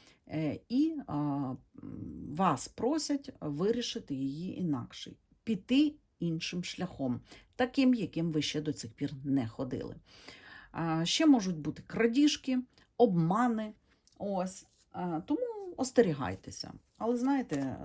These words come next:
з одної сторони, від усього не встережешся, а,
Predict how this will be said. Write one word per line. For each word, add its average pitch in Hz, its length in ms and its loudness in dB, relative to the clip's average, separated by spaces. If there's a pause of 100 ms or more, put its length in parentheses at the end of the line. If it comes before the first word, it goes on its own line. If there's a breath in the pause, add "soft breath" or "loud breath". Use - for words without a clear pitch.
з 170 120 -4
одної 247 280 2
сторони, 220 640 -2 (340)
від 190 240 0
усього 190 360 2
не 170 120 2
встережешся, 160 960 -2 (680 loud breath)
а, 170 320 0